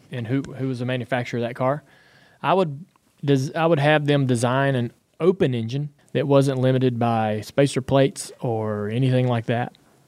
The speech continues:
um, that was creating five hundred fifty horsepower.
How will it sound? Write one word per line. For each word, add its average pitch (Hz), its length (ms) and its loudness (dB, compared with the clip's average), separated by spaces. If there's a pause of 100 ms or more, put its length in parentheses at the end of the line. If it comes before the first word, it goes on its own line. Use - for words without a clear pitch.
um, 107 560 -4 (140)
that 131 180 2
was 117 180 0
creating 123 440 2
five 117 260 0
hundred 117 260 -2
fifty 117 180 -2
horsepower. 113 580 -4